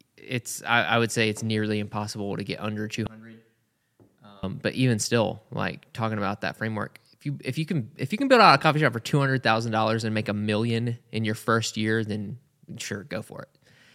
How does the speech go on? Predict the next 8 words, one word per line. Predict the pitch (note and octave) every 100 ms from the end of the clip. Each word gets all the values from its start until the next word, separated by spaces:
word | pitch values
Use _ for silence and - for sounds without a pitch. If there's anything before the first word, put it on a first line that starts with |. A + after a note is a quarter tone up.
| _ _ -
it. |
You, | G2+ G2+ G2 G2+
uh, | F2+ F#2 -
you're | A2 A2
getting | G#2 A2
close | - G#2
to | -
recouping | G2+ G2+ G#2+ - F#2 -